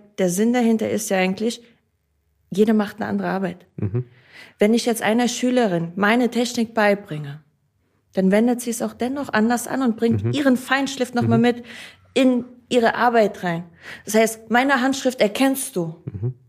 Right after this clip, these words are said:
Speaker 1: äh, im Gesicht von den Kunden.
Speaker 2: Mhm.
Speaker 1: Und so ist es dann auch bei anderen. Und deshalb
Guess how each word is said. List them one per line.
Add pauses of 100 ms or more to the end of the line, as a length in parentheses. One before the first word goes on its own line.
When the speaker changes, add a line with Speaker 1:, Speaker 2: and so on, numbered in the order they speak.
(160)
Speaker 1:
äh,
im
Gesicht
von
den
Kunden.
Speaker 2:
Mhm. (180)
Speaker 1:
Und
so
ist
es
dann
auch
bei
anderen.
Und
deshalb